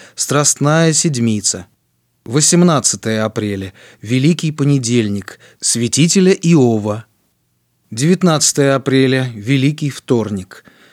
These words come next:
Двадцатое апреля — Великая Среда. Двадцать первое апреля — Великий Четверг, воспоминание Тайной Вечери. Двадцать второе апреля —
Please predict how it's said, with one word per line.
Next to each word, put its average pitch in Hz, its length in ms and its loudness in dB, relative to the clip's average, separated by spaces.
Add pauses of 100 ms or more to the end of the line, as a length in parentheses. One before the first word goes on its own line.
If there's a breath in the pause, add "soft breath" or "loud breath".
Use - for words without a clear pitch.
(160 soft breath)
Двадцатое 131 680 0
апреля — 117 540 -2
Великая 120 540 -2
Среда. 113 500 -4 (420 soft breath)
Двадцать 143 400 -2
первое 117 460 0
апреля — 156 580 0
Великий 139 560 -2
Четверг, 127 680 -4 (200 soft breath)
воспоминание 143 880 2
Тайной 143 460 2
Вечери. 110 560 -2 (680)
Двадцать 147 460 -2
второе 156 640 2
апреля — 113 500 -2